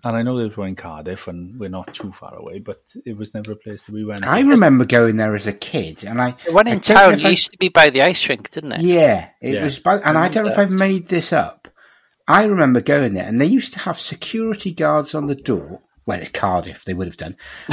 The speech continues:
Speaker 2: And you weren't
Speaker 3: <laughs>
Speaker 2: allowed in unless you, if you were a kid, unless you were accompanied by a parent or by an
Speaker 3: Really?
Speaker 2: adult. I'm
Speaker 3: Wow.
Speaker 2: pretty sure when they first opened, that's how they used
Speaker 3: Yeah.
Speaker 2: to operate.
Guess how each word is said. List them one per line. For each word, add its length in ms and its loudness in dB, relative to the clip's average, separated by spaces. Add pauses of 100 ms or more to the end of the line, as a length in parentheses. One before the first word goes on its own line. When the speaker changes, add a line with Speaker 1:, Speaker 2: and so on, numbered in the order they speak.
Speaker 2:
And 160 8
you 120 6
weren't 360 6
Speaker 3:
<laughs> 60 4
Speaker 2:
allowed 360 2
in 200 0
unless 460 -2
you, 260 -2
if 140 -8
you 80 -2
were 80 0
a 80 -6
kid, 260 -8
unless 380 -6
you 80 -6
were 180 -6
accompanied 560 -8
by 140 -8
a 80 -12
parent 560 -12
or 200 -14
by 140 0
an 100 4
Speaker 3:
Really? 140 2
Speaker 2:
adult. 440 -14 (340)
I'm 100 -6
Speaker 3:
Wow. 200 -6
Speaker 2:
pretty 320 -6
sure 580 -8 (1000)
when 200 4
they 120 0
first 380 -4
opened, 380 -6
that's 200 -6
how 160 -4
they 120 -4
used 120 0
Speaker 3:
Yeah. 220 6
Speaker 2:
to 60 -16
operate. 420 -18